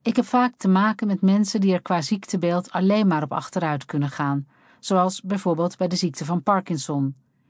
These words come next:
Ik probeer de focus te verleggen naar de dingen die ze nog wel kunnen.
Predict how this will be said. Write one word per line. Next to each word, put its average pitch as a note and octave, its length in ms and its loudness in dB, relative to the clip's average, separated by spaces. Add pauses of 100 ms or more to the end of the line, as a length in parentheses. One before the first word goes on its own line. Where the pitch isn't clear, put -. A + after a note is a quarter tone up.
(420)
Ik A#3 140 0
probeer A3 320 2
de F#3+ 80 0
focus B3 520 0
te F#3+ 120 -4
verleggen F#3+ 640 0
naar G3 200 0
de G3 120 0
dingen F#3 280 2
die F#3+ 100 0
ze G3 100 -2
nog G3+ 140 0
wel B3 260 2
kunnen. C3 400 -2